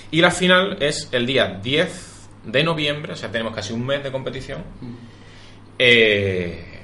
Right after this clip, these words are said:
Speaker 1: pues, de, de, del mejor League of Legends o del League of Legends del más alto nivel. ¿Qué hace atractivo el League of Legends? ¿Por qué creéis vosotros que la gente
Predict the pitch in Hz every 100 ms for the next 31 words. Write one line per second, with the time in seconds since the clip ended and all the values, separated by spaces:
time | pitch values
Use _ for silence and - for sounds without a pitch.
0 | - 104 - - - - - - 98 95
1 | 95 90 107 104 113 110 107 131 127 95
2 | 95 95 98 113 113 98 95 92 107 127
3 | 101 - - - - - - - 185 185
4 | 185 156 147 139 127 120 104 95 98 98
5 | - - 117 151 156 160 151 143 - 147
6 | - 117 104 135 143 135 120 104